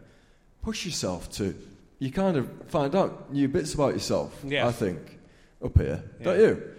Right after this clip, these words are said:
Speaker 2: Yeah, yeah. Well, you sort of have, you can't really afford to take a day off, can you? So
Speaker 1: No,
Speaker 2: it's,
Speaker 1: no, no.
Speaker 2: so
Speaker 1: It
Speaker 2: you
Speaker 1: is.
Speaker 2: do have to battle through, unless you're literally about to die or dead.
Speaker 1: Yeah.
Speaker 2: Then you, I, I think even if I was dead, I'd still leave instructions to go on.
Speaker 1: Yeah, I, w-, I was actually,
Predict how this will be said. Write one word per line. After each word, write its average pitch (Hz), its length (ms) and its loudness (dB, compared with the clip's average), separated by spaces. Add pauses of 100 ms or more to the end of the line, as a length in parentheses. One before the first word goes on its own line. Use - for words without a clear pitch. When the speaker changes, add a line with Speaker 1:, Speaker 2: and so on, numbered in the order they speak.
Speaker 2:
Yeah, 269 160 4
yeah. 269 180 6
Well, 226 140 2
you 269 140 -2
sort 262 220 -2
of 156 60 -2
have, 214 260 -2
you 208 60 -10
can't 220 260 -2
really 185 140 2
afford 175 300 -2
to 160 100 -12
take 156 200 -4
a 143 60 -10
day 147 180 -2
off, 185 220 -6
can 175 160 -8
you? 123 100 -6
So 147 160 -4
Speaker 1:
No, 180 120 6
Speaker 2:
it's, 185 60 6
Speaker 1:
no, 190 160 6
no. 185 260 2 (180)
Speaker 2:
so 156 100 -2
Speaker 1:
It 147 60 2
Speaker 2:
you 147 100 2
Speaker 1:
is. 143 60 -6
Speaker 2:
do 185 120 2
have 151 180 0
to 147 120 -8 (220)
battle 139 300 -4
through, 139 240 -8
unless 156 380 -4 (220)
you're 147 140 -4
literally 135 760 -6
about 135 500 -4
to 127 60 -12
die 127 280 -2
or 127 240 -4
dead. 127 340 -6 (300)
Speaker 1:
Yeah. 98 160 0 (180)
Speaker 2:
Then 131 160 -2
you, 131 80 -4 (500)
I, 202 280 -2
I - 20 2
think 233 220 -2
even 185 140 0
if 123 160 -4
I 139 100 2
was - 160 -12 (100)
dead, 151 220 0
I'd 123 160 -4
still 135 240 -4
leave 123 180 -4
instructions 123 520 -8
to 127 80 -6
go 120 220 0
on. 113 220 -2
Speaker 1:
Yeah, 147 220 2 (120)
I, - 40 -2
w-, 185 180 -2
I 196 120 2
was 208 300 6
actually, 147 480 6